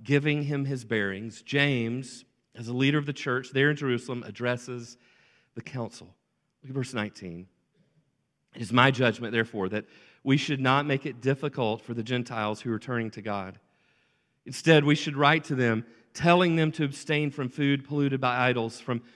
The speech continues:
sexual immorality, from the meat of strangled animals, and from blood. For the law of Moses has been preached in every city from the earliest times and is read in the synagogues on every Sabbath."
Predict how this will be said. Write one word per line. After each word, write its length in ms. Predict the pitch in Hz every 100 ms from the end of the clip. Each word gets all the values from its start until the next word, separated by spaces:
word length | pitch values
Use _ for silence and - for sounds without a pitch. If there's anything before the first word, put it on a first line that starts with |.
| - _
sexual 500 | - 156 156 160 147
immorality, 640 | 135 127 127 127 127 123
from 240 | 117 131 123
the 80 |
meat 320 | 120 131 139 -
of 140 | 127
strangled 360 | - 139 139 131
animals, 380 | 127 120 113
and 180 | 135 127
from 160 | 135 135
blood. 480 | 127 131 131 92 - _ _ _ _ _ _ _ _
For 100 | -
the 80 | 143
law 180 | 143 170
of 40 |
Moses 400 | 156 165 156 147
has 140 | 151 131
been 180 | 139
preached 480 | 139 - 175 151 -
in 160 | 139 135
every 320 | - 151 156 156
city 400 | 151 139 127 131 - _ _ _
from 220 | 143 139
the 100 | 139
earliest 400 | 127 147 156 151
times 380 | 151 131 131 127
and 120 | 123
is 220 | 120 120 - -
read 400 | 127 143 156 151
in 140 | 127
the 60 | 123
synagogues 600 | - 135 127 117 117 113
on 160 | 107 104
every 500 | 107 113 117 110 113 -
Sabbath." 480 | - 90 85 90